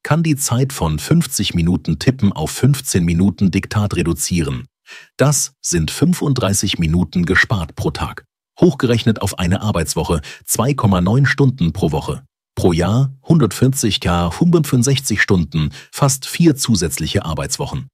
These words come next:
Für einen Berater mit einem Stundensatz von C H F hundertfünfzig entspricht das einem Gegenwert von C H F vierundfünfunddreißig pro Woche oder C H F zweiundzwanzig vierundfünfundzwanzig pro Jahr.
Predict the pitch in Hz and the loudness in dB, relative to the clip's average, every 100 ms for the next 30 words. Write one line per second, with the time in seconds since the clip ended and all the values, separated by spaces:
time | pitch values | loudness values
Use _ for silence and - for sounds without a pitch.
0 | _ - - - - - 95 90 87 82 | _ -20 -20 -10 -2 0 2 2 0 0
1 | 127 165 143 - 92 87 - 139 143 120 | 0 2 2 0 -2 0 2 2 2 2
2 | 95 87 - 85 78 101 85 87 90 - | 0 -2 -2 -4 -2 -2 -2 -2 -4 -2
3 | - 160 - - 92 - - 85 - 95 | 2 4 2 2 0 0 -4 -4 -2 -2
4 | - 104 104 104 95 - 80 78 87 90 | 0 0 0 0 0 -2 -2 0 2 2
5 | 87 82 80 - 78 - 85 80 90 92 | 2 0 -2 -2 -4 0 0 0 -2 -4
6 | - - 113 90 - 147 104 80 80 - | -4 2 4 4 2 2 2 2 -2 -2
7 | - - 98 117 117 92 87 - - 117 | -4 0 2 2 2 2 0 -8 0 2
8 | 98 95 82 _ - 170 147 131 - 98 | 4 2 0 _ -4 2 4 4 2 -2
9 | - - 123 160 131 104 95 - 98 92 | -4 -4 -2 0 0 0 -2 0 0 0
10 | - - - - - 165 127 123 - 80 | -4 -8 -16 -16 -2 2 4 4 2 -2
11 | - 101 104 87 78 - 110 120 101 64 | 0 0 0 -2 -4 -2 0 2 0 -4